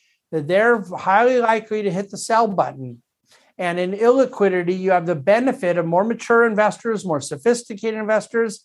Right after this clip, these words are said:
who don't behave that way and can't behave that way even if they wanted to. And so that illiquidity produces the economic premium via illiquidity, and it, it pr-,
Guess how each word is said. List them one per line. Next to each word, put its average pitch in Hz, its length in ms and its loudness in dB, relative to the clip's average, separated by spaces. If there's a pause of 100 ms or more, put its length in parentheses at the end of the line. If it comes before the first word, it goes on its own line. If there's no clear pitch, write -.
(340)
who 139 100 -6
don't 208 380 4
behave 233 360 2
that 240 160 2
way 233 320 2
and 160 340 -2
can't 247 560 -2
behave 165 440 0
that 175 160 4
way 170 180 4
even 185 380 0
if 165 140 2
they 156 140 0
wanted 160 640 0
to. - 280 -12 (680)
And 156 160 -2
so 180 180 4
that 151 240 0
illiquidity 208 920 2 (200)
produces 165 1080 0 (400)
the 156 400 2
economic 185 1040 0
premium 170 640 -2
via 175 340 0
illiquidity, 170 920 0 (260)
and 208 300 2
it, 190 200 0
it 185 300 -4
pr-, 170 260 -6